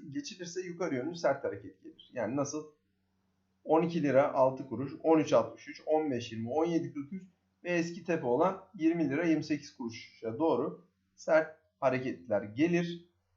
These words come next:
Burada geçilirse hareket daha da sertleşir. Yani eski tepe olan yirmi lira yirmi sekiz kuruş geçilirse yukarı yönlü daha sert hareketler gelir.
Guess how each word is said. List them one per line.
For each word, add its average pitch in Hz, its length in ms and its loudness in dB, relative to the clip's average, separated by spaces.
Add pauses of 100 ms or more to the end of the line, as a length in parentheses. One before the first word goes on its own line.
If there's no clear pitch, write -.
(300)
Burada 190 380 2
geçilirse 190 880 0
hareket 170 440 0
daha 147 180 10
da 117 80 4
sertleşir. - 480 -4
Yani 123 260 0
eski - 240 -10
tepe 127 180 -8
olan 117 200 -4
yirmi 131 320 -2
lira 127 140 -4
yirmi 127 180 -6
sekiz 131 300 -8
kuruş 107 220 -14
geçilirse 156 540 -8 (260)
yukarı 135 280 -4
yönlü 127 260 -4
daha 127 160 8
sert 104 260 0
hareketler 95 480 -6
gelir. 92 380 -10